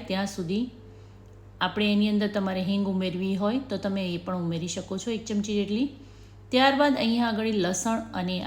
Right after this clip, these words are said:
આદું થોડું આગળ પડતું ઉમેરીશું એટલે એનો ટેસ્ટ ખૂબ જ સરસ આવશે. હવે લસણ અને આદું સરસ સંતળાઈ જાય એટલે આપણે એની અંદર એક ઝીણી સમારેલી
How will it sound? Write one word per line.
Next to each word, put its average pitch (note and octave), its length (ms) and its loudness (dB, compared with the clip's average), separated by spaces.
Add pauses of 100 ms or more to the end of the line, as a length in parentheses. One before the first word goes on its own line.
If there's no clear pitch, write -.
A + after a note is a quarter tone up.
આદું F3+ 340 0
થોડું F#3 300 0
આગળ E3+ 260 0
પડતું F#3 320 -2
ઉમેરીશું G3 500 0 (920)
એટલે G3 220 -2
એનો F#3+ 120 0
ટેસ્ટ A3 400 -2
ખૂબ F3+ 180 0
જ F#3 120 2
સરસ D#3+ 380 -2
આવશે. D3 320 -4 (1600)
હવે G#3+ 220 2
લસણ C4+ 340 6
અને C4+ 120 8 (160)
આદું G#3 300 0
સરસ G3 300 0
સંતળાઈ F#3+ 420 0
જાય G#3 160 0 (180)
એટલે A#3 220 2
આપણે A#3+ 260 2
એની A3 200 2
અંદર G3+ 180 2 (140)
એક G#3+ 80 2 (100)
ઝીણી A3+ 260 4
સમારેલી G3+ 500 2